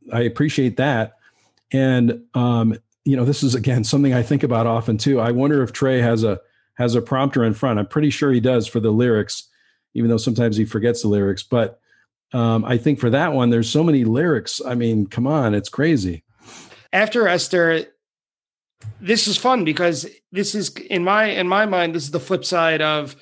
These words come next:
Speaker 2: Waking Up Dead. They played Home, which is another
Speaker 1: Yeah.
Speaker 2: song off Big Boat. It is not led by Trey. It's Page's song.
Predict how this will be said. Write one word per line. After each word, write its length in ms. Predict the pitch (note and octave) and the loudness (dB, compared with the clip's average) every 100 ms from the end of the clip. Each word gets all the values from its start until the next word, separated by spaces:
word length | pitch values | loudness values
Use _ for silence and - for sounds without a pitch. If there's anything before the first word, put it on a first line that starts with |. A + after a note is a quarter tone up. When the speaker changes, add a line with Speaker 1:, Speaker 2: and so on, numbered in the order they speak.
| - _ | -20 _
Speaker 2:
Waking 320 | F#3 F#3 F3 E3+ | -2 0 0 0
Up 160 | D#3 | 0
Dead. 300 | - A3+ C3 | 0 0 0
They 100 | C3+ | -4
played 220 | C#3 D3 C#3 | -6 -6 -6
Home, 540 | - A3 E3 D3 D3 | 0 0 0 -4 -6
which 180 | D#3 D#3+ | -6 -4
is 100 | C#3+ | -2
another 260 | D#3 A3 F#3+ | 0 2 0
Speaker 1:
Yeah. 40 | |
Speaker 2:
song 300 | - D3+ C#3+ | 0 -2 -2
off 240 | C#3 C3+ C#3 | -4 -6 -6
Big 200 | C3+ B2 | -8 -6
Boat. 240 | B2+ C#3+ | -6 -4
It 120 | D#3 | -6
is 120 | C#3 | -4
not 280 | C#3+ E3+ G#3+ | 0 0 0
led 200 | F3 C3+ | -4 -4
by 160 | C3+ C3 | -2 -2
Trey. 360 | - C#3 B2 | -4 -4 -4
It's 120 | C3 - | -6 -4
Page's 460 | F#3+ G#3+ D#3 B2 | -2 -2 -2 -4
song. 380 | - B2+ B2+ | -4 -6 -8